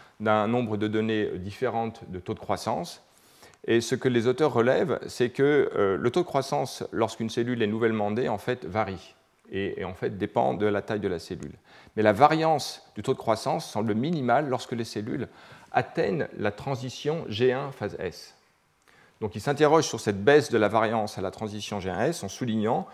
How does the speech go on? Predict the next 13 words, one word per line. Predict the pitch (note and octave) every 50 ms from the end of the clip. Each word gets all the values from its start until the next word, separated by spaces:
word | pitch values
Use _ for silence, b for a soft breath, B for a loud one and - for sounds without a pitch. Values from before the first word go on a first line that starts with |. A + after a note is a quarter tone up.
| B B B B B
la | - G#2+
possibilité | G#2 - B2 - - A2+ G2+ G#2+ G2+ G#2 F#2+ - D3+ E3
que | D#3 - A2+
cela, | - - A#2+ G#2+ A2+ A#2 C#3 C#3 B2 - -
euh, | - G2+ F#2 F#2 F2+ F2 B B B B B -
révèle | D#2+ G#2 G#2+ A#2+ C#3 D3
qu'il | - -
y | A2+
a |
une | G#2+
espèce | G#2 - - A2+ G#2+ F2+
de | G#2
seuil | F#2 - - - - - E3+ D3+ A#2+ G2+ E2+